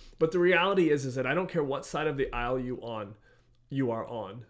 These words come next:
or what you think about the vaccine per se. The reality is, is that what we have been told when it comes to, and the reason I care about this is because it's health-based, and the American public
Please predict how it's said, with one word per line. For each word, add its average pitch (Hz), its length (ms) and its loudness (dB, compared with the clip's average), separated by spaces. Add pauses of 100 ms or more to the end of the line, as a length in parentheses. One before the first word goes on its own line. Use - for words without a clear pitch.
or 131 120 -2
what 139 240 2
you 143 80 2
think 135 300 -2
about 117 420 -4
the 120 60 -6
vaccine 117 640 -6 (160)
per 117 160 -12
se. - 420 -6
The 156 100 -2
reality 160 460 4
is, 123 460 -4
is 123 160 -4
that 120 180 -4
what 139 220 -2
we 202 120 2
have 175 220 0
been 127 220 -2
told 127 600 0 (480)
when 139 160 0
it - 120 2
comes 170 240 2
to, - 100 -2
and 143 140 0
the 180 40 6
reason 208 200 6
I 190 80 2
care 151 240 2
about 147 180 2
this 170 180 -2
is 147 120 -2
because 127 260 -4
it's 120 160 -6
health-based, 127 800 0 (540)
and 135 320 -2 (480)
the 156 100 2
American 175 640 2 (400)
public 110 680 -2